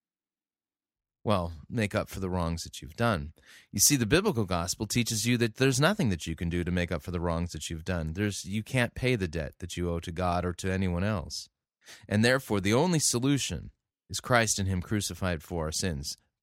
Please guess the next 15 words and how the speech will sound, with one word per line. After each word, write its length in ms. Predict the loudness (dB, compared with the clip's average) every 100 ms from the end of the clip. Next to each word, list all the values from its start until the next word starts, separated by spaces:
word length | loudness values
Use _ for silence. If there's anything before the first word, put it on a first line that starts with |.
| _
Praying 340 | 2 4 4 2
ten 280 | 4 4 4
Hail 200 | 2 4
Marys, 480 | 4 2 2 -2 -6 _ _ -20 -20 _
I 140 | 2 4
mean, 320 | 4 0 -2 -10 _ _ _ _ -20 -20 _ _
go 180 | 4 4
ahead 200 | 4 2
and 100 | 4
knock 260 | 4 4 2
yourself 420 | 4 6 4 4
out 280 | 2 4 2
if 160 | -2
you 60 | -4
want. 480 | -2 2 2 0